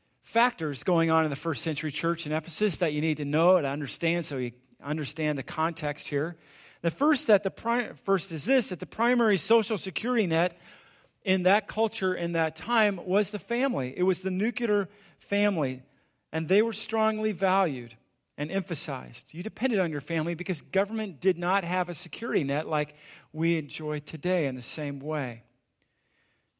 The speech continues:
Families were the security net, and it was up to the family to supply ongoing care for the family members that couldn't provide for themselves.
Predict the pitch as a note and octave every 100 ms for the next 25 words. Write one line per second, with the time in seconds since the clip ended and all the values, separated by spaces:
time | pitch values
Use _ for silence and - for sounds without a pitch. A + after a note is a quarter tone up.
0 | _ - F#3+ G3 E3 C3 - D3+ B2+ B2+
1 | C#3 - C#3 B2+ A#2 A2+ A2+ D3 D3+ D3
2 | F3 F#3 F#3 D#3+ - F3 F3 F3 E3+ D3
3 | _ _ _ - D#3+ E3+ - E3+ D#3+ D#3+
4 | D#3 D3+ E3 D#3 D3 C#3+ C#3 C3+ - D#3
5 | C3 A2+ A2+ _ _ _ _ _ _ _
6 | D3 C#3 D#3+ D#3+ D3+ C3 B2+ A#2+ C#3 -
7 | C#3+ C#3 B2+ B2+ A#2+ A#2+ A#2 - C#3 B2
8 | A#2 -